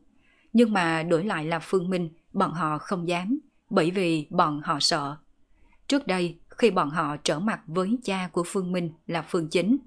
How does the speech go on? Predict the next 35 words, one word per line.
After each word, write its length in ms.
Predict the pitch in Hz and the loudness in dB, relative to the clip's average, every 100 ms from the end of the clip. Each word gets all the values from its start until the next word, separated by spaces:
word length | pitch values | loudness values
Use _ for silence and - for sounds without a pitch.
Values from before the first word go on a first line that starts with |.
| - _ _ _ | -12 _ _ _
không 200 | - 175 | -4 0
phải 380 | - 143 185 269 - - | 0 0 0 -2 -6 -2
bọn 200 | 190 160 | -2 0
họ 240 | 170 151 | 0 -2
cũng 260 | 151 165 165 | -2 -2 0
muốn 220 | 185 220 | 0 2
đè 200 | 226 151 214 | 0 0 -2
ép 140 | 269 - | -4 -2
ông 220 | 185 180 - | -4 -4 -4
ta 200 | 185 165 | -4 -4
một 220 | 160 - | -8 0
chút, 260 | 277 - - - - - | 0 0 -14 -20 -16 2
để 120 | 175 | 4
ông 240 | 165 180 175 | 4 0 -2
ta 280 | 190 180 160 | 0 0 -2
không 320 | - 196 165 | -4 -2 0
dám 240 | 180 185 254 | 0 2 2
không 240 | 214 180 | 2 -2
đặt 160 | 160 - | -4 -2
các 180 | 285 - | -4 -2
trưởng 200 | 165 165 | -4 0
bối 200 | 175 226 226 | 0 0 0
vào 220 | 165 156 | -2 -2
trong 240 | 185 180 | -4 -2
mắt 200 | 254 - | -4 -2
như 120 | 190 | -4
vậy 180 | 160 147 | -2 -2
nữa 180 | 151 147 | -2 -2
sao? 280 | - 190 170 - _ _ _ _ _ _ | -2 -2 -2 -8 _ _ _ _ _ _
Nhưng 360 | 190 196 180 180 | 0 2 0 2
kết 160 | - - | 0 2
quả 240 | 175 151 226 | -2 0 -2
thì 100 | 156 | -2
sao 240 | 185 170 | -2 0
chứ? 260 | 214 233 | 0 0